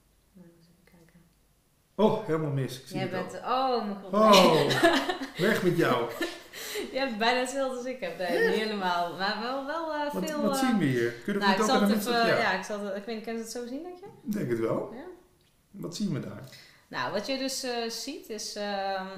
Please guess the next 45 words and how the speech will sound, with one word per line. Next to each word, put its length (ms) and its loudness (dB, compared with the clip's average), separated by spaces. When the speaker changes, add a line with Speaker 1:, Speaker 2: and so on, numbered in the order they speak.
Speaker 1:
ehm, 360 -12
je 100 -10
hebt 180 -10
zeg 200 -14
maar, 400 -10
eh, 440 -8
gekleurde 380 -4
vlakken 380 -6
en 180 -6
lege 260 -8
vlakken. 380 -10
En 140 -2
Speaker 2:
Mhm. 80 0
Speaker 1:
die 240 -4
lege 280 -4
vlakken, 420 -8
daarin 300 -4
ben 160 -6
je 140 -8
open. 380 -6
Eh, 380 -8
en 80 -6
die 100 -8
gekleurde 380 -4
vlakken, 320 -6
daarin 220 -2
ben 120 -2
je 80 -4
gedefinieerd. 680 -6
Dus 120 -10
dat 100 -10
wil 120 -6
zeggen 320 -6
dat 180 -6
die 240 -6
extra 320 -10
sterk 400 -6
zijn 300 -12
voor 100 -12
jou, 340 -4
zeg 220 -12
maar, 180 -12
bij 160 -10
jou 260 -8
horen 300 -10